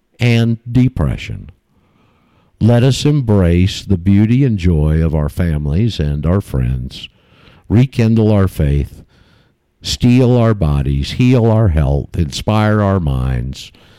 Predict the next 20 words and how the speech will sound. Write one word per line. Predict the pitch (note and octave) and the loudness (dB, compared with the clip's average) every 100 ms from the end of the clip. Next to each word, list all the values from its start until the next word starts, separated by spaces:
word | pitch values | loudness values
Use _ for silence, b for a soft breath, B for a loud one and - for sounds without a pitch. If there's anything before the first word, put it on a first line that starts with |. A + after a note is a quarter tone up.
| b b - | b b -4
and | D#2+ E2+ | -2 0
make | F#2+ G2+ G#2 | 2 2 0
our | G#2+ G#2+ G#2 G2 G2+ | 0 2 2 2 0
hearts | F#2+ - G2+ A#1+ G#1 - - - - b b - | -2 -4 -2 -2 -6 -14 -16 -14 -16 b b -4
beat | G2 G#2+ - - b b b | 2 2 0 -8 b b b
with | F2+ F2 E2+ - _ | 0 0 -2 -10 _
great | G2+ G#2 A2+ A2 - | 0 2 2 0 -2
love, | F#2 D2 A1+ A#1+ - - | 0 0 -2 -8 -10 -14
strength, | - G2+ F#2+ F#2+ - | -8 -2 -2 -2 -4
and | F2+ E2 | -6 -4
purpose, | - G2 - D2+ - - B B B B | -2 -2 0 -4 -4 -12 B B B B
more | G2+ G2 | 2 2
so | - G2+ F2+ | 0 0 0
than | D2+ D#2+ | 0 2
ever | D#2+ D2 | 2 0
before. | C2+ D2+ - A1 G#1+ G#1+ - _ _ _ _ _ _ _ _ _ _ _ _ - | -2 -6 -6 -8 -8 -10 -16 _ _ _ _ _ _ _ _ _ _ _ _ -4
Be | F#2+ A#2 | 2 4
merry | A2 A#2+ F#2+ D#2 | 4 4 4 2
this | C#2+ D#2 - | 2 0 -2
Christmas. | - D#2+ - E2+ F#2+ - | -2 -2 -2 -4 -4 -8